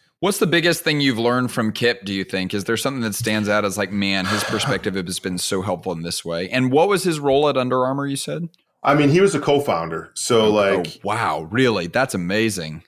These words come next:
Speaker 2: Yeah, so he, uh, like, he was in the, he was in the basement with, like, him and Kevin
Speaker 1: Is it
Speaker 2: Plank.
Speaker 1: Kevin
Speaker 2: I think they
Speaker 1: Plank?
Speaker 2: had
Speaker 1: I was
Speaker 2: one
Speaker 1: about
Speaker 2: other
Speaker 1: to
Speaker 2: Yeah.
Speaker 1: say, uh, 'cause they're, they're up from,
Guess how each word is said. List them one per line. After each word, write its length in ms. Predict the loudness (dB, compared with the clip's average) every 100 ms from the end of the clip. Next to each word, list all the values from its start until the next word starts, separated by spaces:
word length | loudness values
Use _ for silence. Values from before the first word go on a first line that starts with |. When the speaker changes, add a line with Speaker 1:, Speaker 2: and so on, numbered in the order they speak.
| -2
Speaker 2:
Yeah, 200 | 2 4
so 160 | 2
he, 320 | 0 2 4 4
uh, 420 | 6 4 2 0 -10 _ _ _ _ _ _
like, 160 | -4 2
he 140 | 4
was 160 | 4 4
in 80 | 2
the, 200 | 0 -2
he 140 | 2 4
was 200 | 4 2
in 100 | 0
the 60 |
basement 580 | 2 2 2 0 -4 -4
with, 260 | -2 -2 -2
like, 140 | -4 0
him 140 | 0
and 100 | 0
Kevin 260 | 0 -2 -2
Speaker 1:
Is 100 | -2
it 40 |
Speaker 2:
Plank. 160 | 0 2
Speaker 1:
Kevin 240 | 2 0
Speaker 2:
I 20 |
think 60 | 0
they 60 | 2
Speaker 1:
Plank? 220 | 2 0
Speaker 2:
had 100 | 0
Speaker 1:
I 60 | 0
was 100 | 2
Speaker 2:
one 80 | 2
Speaker 1:
about 120 | 0
Speaker 2:
other 120 | 0
Speaker 1:
to 60 | 2
Speaker 2:
Yeah. 320 | 4 2 0
Speaker 1:
say, 100 | -4
uh, 40 |
'cause 180 | -2 -2
they're, 400 | 2 2 2 0
they're 240 | 2 4 4
up 120 | 4
from, 320 | 2 0 -2